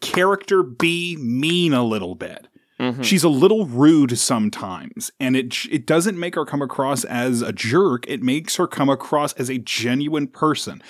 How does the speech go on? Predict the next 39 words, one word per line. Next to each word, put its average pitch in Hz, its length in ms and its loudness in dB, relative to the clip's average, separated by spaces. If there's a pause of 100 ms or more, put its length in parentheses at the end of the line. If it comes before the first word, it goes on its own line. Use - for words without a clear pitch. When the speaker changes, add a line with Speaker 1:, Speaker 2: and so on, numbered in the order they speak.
(140)
Speaker 1:
When 135 80 0
there's 135 180 0
something 156 360 -2
frustrating 143 720 -2
to 104 120 -4
her, 101 240 -6 (160)
she's 139 200 -4
gonna 131 180 2
make 135 200 0
a 135 60 0
biting 120 520 0
joke 120 320 -2
about - 400 -10
it. - 120 -20 (300)
It 135 140 -4
com-, 139 160 2
Speaker 2:
Mm-hmm. 123 100 -4
Speaker 1:
it 135 100 0
shows 139 300 2
her 123 140 0
intelligence. 165 840 0 (480)
Uh, 139 280 0 (220)
uh, 175 160 0
Tom 190 380 2
and 170 100 2
Eleanor, 135 760 0
Dermot 131 320 4
and 120 100 6
Kimberly, 127 340 4
they 131 180 2
were 139 180 2
both, 123 480 -2
uh, 104 260 -2
war 120 320 0
correspondents 143 1120 -4 (220)
before 123 560 0
they 120 100 0
broke 107 460 -4
up. 120 300 -8